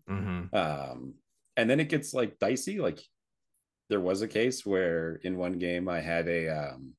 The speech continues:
Speaker 2: what are they called? A, uh, the Ariadna parachutist who's not a paracommando.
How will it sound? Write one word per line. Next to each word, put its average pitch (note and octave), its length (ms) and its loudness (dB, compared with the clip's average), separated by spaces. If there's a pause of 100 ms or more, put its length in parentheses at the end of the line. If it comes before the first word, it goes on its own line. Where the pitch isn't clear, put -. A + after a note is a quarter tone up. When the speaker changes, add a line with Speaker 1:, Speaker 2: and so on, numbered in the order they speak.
(920)
Speaker 2:
what E2+ 140 -4
are - 20 -4
they D2 100 -6
called? C2+ 520 -6
A, D2+ 280 -4
uh, B1+ 440 -10 (2750)
the - 80 -12
Ariadna F2 840 2 (880)
parachutist E2 680 -2
who's E2 180 -6
not E2 500 -2
a E2 60 -6
paracommando. C#2+ 680 -6